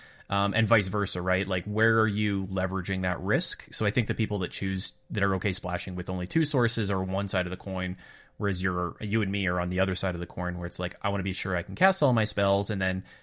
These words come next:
you know, I curse as I look at my opening hand, and I have two mountains and a forest in my blue-green deck. <laughs> splashing for red removal, and it's like, well, there's no cost to splashing, right? So just, just be advised that there's risk on both of those sides, and that reward need,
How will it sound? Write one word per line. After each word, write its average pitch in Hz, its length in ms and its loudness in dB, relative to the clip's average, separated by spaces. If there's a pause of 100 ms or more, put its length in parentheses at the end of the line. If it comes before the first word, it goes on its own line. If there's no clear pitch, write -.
you 113 100 0
know, 95 80 0
I 90 80 2
curse 110 380 2
as 98 80 -2
I 98 60 2
look 98 180 -2
at 107 80 -6
my 98 120 0
opening 95 280 -2
hand, 95 260 0
and 92 100 0
I 92 80 2
have 92 280 2 (460)
two 135 140 8
mountains 107 380 6
and 101 120 2
a - 20 -4
forest 101 460 2
in 95 80 0
my 92 100 2
blue-green 95 380 2
deck. 95 340 2 (360)
<laughs> 120 160 4
splashing 113 420 2
for 117 140 0
red 107 180 2
removal, 104 480 4
and 95 80 0
it's 92 160 -4
like, 95 180 0
well, 92 300 2
there's 98 160 -2
no 104 100 0
cost 92 280 -2
to - 60 -6
splashing, - 460 -4
right? 85 280 -4
So 95 280 2 (380)
just, 139 200 4 (280)
just 117 160 2
be 196 100 4
advised 131 260 8
that 127 40 6
there's 110 200 2
risk 110 340 4
on 101 120 4
both 107 220 2
of 156 60 2
those 160 160 0
sides, 170 340 0
and 110 100 4
that 101 180 2
reward 104 460 2
need, 101 220 -2